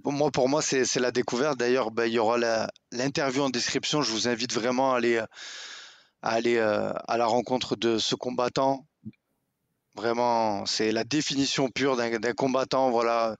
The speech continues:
pas très connu sur les réseaux. Pourtant, il est actuellement, euh,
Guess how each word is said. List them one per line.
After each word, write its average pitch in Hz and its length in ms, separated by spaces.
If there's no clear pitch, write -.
pas 143 100
très 156 200
connu 147 280
sur 143 220
les 131 100
réseaux. 135 440
Pourtant, 131 600
il 113 260
est - 20
actuellement, 127 720
euh, 110 140